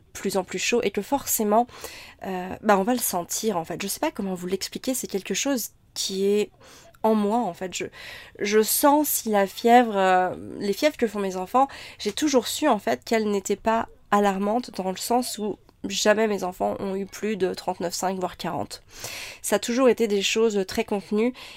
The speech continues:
et très contenues donc dans l'intensité, et aussi dans la durée. Alors je vous, je vais évidemment vous expliquer tout ça dans, dans ce podcast. Euh, mais, alors... On fonctionne sans Doliprane, hein, depuis, euh, depuis donc, la naissance d'Arthur, et même avant, j'ai envie de dire. Mais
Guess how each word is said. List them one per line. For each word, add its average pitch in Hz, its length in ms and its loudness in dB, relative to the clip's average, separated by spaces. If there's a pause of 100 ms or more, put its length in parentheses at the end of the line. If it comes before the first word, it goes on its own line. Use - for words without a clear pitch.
et 208 100 0
très - 160 0
contenues 254 380 0
donc 202 240 -4
dans 208 120 2
l'intensité, 220 680 0 (340)
et 202 60 0
aussi 220 260 2
dans 240 100 6
la 226 140 6
durée. 185 400 -4 (120)
Alors 175 180 -4
je 190 100 -2
vous, 185 180 -6
je 180 380 -8
vais 175 80 -4
évidemment 180 300 -4
vous 196 180 -8
expliquer - 320 -10
tout - 100 -16
ça 208 140 -6
dans, 185 180 -6
dans 190 140 -8
ce - 100 -10
podcast. 269 480 0 (540)
Euh, 190 160 0 (160)
mais, 214 520 6 (300)
alors... 208 300 6 (140)
On 247 100 2
fonctionne 320 400 2
sans 247 140 4
Doliprane, 220 500 2
hein, 208 80 4
depuis, 214 560 0
euh, 180 200 4
depuis 185 480 -4
donc, 180 200 -4
la 185 240 0
naissance 190 260 -2
d'Arthur, 196 400 -4
et 185 60 -2
même 185 180 -2
avant, 247 260 6
j'ai 214 120 2
envie 202 180 -4
de 208 40 -6
dire. 269 120 2
Mais 247 140 2